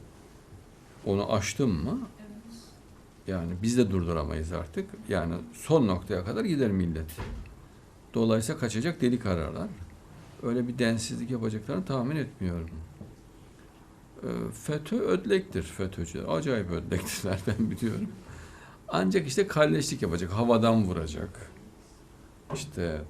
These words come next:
Speaker 1: tanktan vuracak, ezecek. O yani öyle göğüs göğüse öyle bir şeye yanaşmaz onlar.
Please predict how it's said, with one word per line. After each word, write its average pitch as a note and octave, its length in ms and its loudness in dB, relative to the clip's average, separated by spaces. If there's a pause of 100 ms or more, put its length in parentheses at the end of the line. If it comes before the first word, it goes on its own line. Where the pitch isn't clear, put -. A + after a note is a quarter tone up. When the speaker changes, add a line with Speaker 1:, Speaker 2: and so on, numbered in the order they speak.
(280)
Speaker 1:
tanktan G#2+ 600 0
vuracak, D#2 420 -8 (100)
ezecek. D#2+ 480 -2 (100)
O A#2 260 2 (100)
yani D2+ 240 -4
öyle D2+ 180 -4 (220)
göğüs G2 320 2
göğüse F#2+ 400 0
öyle F#2+ 260 2
bir F#2+ 40 0
şeye G2 200 0
yanaşmaz F#2+ 460 0
onlar. D2+ 260 -6